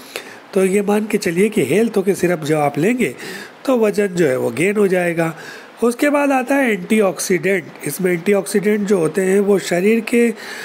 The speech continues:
अंगों को जो पोषण देने वाले एजेंट होते हैं, उनको जो है, अ,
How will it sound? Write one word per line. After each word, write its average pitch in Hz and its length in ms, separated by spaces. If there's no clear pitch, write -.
अंगों 202 320
को 254 120
जो 247 120
पोषण 233 400
देने 220 220
वाले 220 300
एजेंट 196 340
होते 131 240
हैं, 107 200
उनको 190 260
जो 202 120
है, 190 260
अ, 190 40